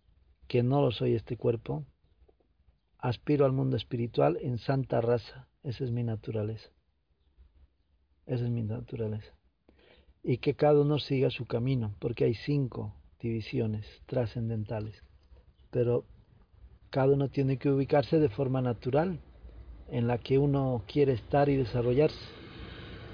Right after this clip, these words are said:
Porque para desarrollarte en el rasa más elevado, tienes que estar en ese nivel. No puedes fingir, como hacen algunas, eh,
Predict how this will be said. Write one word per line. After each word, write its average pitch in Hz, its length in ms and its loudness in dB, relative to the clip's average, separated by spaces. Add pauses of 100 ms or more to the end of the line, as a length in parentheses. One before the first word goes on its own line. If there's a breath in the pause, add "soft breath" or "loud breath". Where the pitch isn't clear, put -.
(100)
Porque 135 280 2
para 143 280 6
desarrollarte 156 1120 6
en 143 140 4
el 139 220 4
rasa 170 640 2
más 160 420 4
elevado, 151 680 6 (840)
tienes 160 380 4
que - 140 2
estar 185 320 4
en 170 100 6
ese 160 220 4
nivel. 151 320 6 (800)
No 147 180 4
puedes 156 360 6
fingir, 147 600 4 (720)
como 143 280 4
hacen 147 340 2
algunas, 139 520 2 (220)
eh, 127 560 2